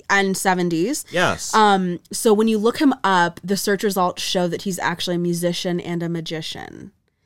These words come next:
Speaker 1: and that he believes he's a psychic. But they don't, they say, like, that's
Speaker 2: So
Speaker 1: what
Speaker 2: was
Speaker 1: he
Speaker 2: it
Speaker 1: is.
Speaker 2: an illusion? Is that what people argue?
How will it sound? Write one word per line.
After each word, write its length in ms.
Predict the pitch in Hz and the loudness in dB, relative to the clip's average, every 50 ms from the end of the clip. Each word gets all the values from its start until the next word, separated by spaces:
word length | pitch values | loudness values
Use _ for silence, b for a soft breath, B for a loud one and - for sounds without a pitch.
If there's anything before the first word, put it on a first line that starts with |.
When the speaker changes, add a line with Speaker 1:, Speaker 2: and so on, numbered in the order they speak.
| _ _ _ _ _ - | _ _ _ _ _ -6
Speaker 1:
and 100 | 190 190 | -4 -4
that 120 | - - | -4 -4
he 120 | - 196 170 | -4 -6 -6
believes 380 | 175 165 160 127 117 - - | -6 -6 -8 -8 -10 -10 -10
he's 120 | - - - | -10 -10 -10
a 60 | 147 | -10
psychic. 520 | - - - - - - - - - - - | -10 -10 -10 -12 -12 -14 -16 -16 -16 -14 -10
But 120 | 185 170 | -8 -2
they 100 | 190 185 | -2 0
don't, 260 | 180 185 180 - - - | 2 2 0 0 -2 -2
they 120 | 185 180 | -2 -2
say, 340 | 170 - 185 175 170 160 - _ _ _ _ _ _ _ - | 0 0 0 0 0 -2 -4 _ _ _ _ _ _ _ -12
like, 140 | 123 107 - - - - - | -12 -12 -12 -12 -18 -12 -8
that's 180 | - 127 - | -6 -4 -2
Speaker 2:
So 60 | 143 | 2
Speaker 1:
what 60 | 139 151 | 2 2
Speaker 2:
was 120 | 151 131 | 2 2
Speaker 1:
he 40 | 147 139 | 2 0
Speaker 2:
it 40 | |
Speaker 1:
is. 60 | 139 139 | 2 2
Speaker 2:
an 40 | 139 | 4
illusion? 840 | 135 127 123 123 123 123 131 131 123 113 139 151 160 170 180 190 - _ _ _ _ _ _ _ _ _ _ _ _ _ _ _ _ _ _ _ _ - B B B B B B B B B | 4 4 4 4 4 4 4 2 2 0 0 0 0 -2 -2 -6 -10 _ _ _ _ _ _ _ _ _ _ _ _ _ _ _ _ _ _ _ _ -6 B B B B B B B B B
Is 60 | 92 95 | -4 -2
that 100 | 110 110 | 0 0
what 140 | 110 104 | 0 0
people 240 | 113 113 107 104 98 | -2 -4 -2 -2 -2
argue? 640 | 85 95 95 95 98 92 104 113 120 120 120 113 | -4 -2 -4 -4 -4 -4 -4 -4 -4 -4 -4 -6